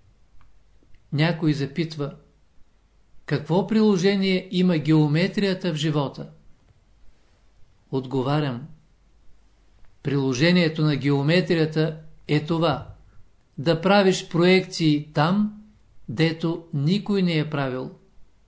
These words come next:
Ще се подвизаваш там, дето никой не се е подвизавал. Ще вършиш това,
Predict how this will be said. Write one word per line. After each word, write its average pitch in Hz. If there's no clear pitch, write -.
Ще -
се 165
подвизаваш 170
там, 190
дето 175
никой 175
не 151
се 170
е 175
подвизавал. 139
Ще -
вършиш 156
това, 151